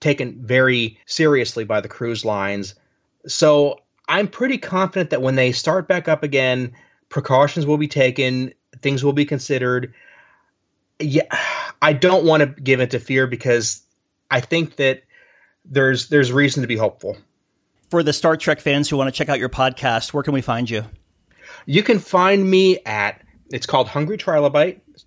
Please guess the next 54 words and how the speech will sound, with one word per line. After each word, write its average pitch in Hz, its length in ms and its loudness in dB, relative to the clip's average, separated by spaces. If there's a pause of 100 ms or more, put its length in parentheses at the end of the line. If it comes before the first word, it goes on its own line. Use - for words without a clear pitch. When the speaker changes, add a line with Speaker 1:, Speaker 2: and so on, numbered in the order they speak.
(260)
Speaker 1:
Byte 131 200 0
spelled 113 300 -6
B 127 160 -4
Y 131 300 0
T 139 340 -8
E. 117 220 -4
You 110 120 -4
can 107 120 -4
find 123 260 0
it 120 80 -2
on 110 160 2
any 143 220 2
platform 135 500 -4
you're 123 100 -6
probably 127 300 -2
looking 120 400 -4
for. 110 380 -2 (440)
Uh, 107 220 -2
my 113 160 2
website 131 440 2
is 117 160 -2
aaron 120 300 -2
bossig 113 460 -2
dot 101 260 0
com. 117 480 -4
My 104 140 -4
Twitter 117 340 -2
is 104 220 0
at 107 240 -2
Aaron 120 260 -4
Bossig. 127 520 -4 (340)
So 123 480 4
if 131 160 -2
you 139 220 4
happen 139 300 -2
to 131 40 -4
be 127 220 -4
interested 156 420 -4
in 120 140 -4
my 113 160 2
show, 156 320 0
you 147 80 -4
can 107 140 -8
find 110 220 -2
me 110 100 -4
there. 139 280 0
If 131 160 -8
you're 107 80 -8
interested 131 400 -2
in 117 60 -2
going 117 260 2
on 104 100 -4
the 98 60 -10
cruise, 180 540 0